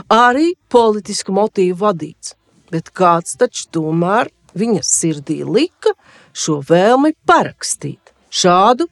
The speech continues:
miera līgumu, un Latvijas valsts dabūja vairākus gadu desmitus brīvi attīstīties. Un līdzīgi šī dieva iejaukšanās notika jau arī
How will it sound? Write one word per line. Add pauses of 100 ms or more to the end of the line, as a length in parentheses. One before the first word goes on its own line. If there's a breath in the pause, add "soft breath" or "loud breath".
miera (140)
līgumu, (500 loud breath)
un
Latvijas
valsts
dabūja
vairākus
gadu
desmitus
brīvi
attīstīties. (1040 loud breath)
Un
līdzīgi
šī
dieva
iejaukšanās
notika
jau
arī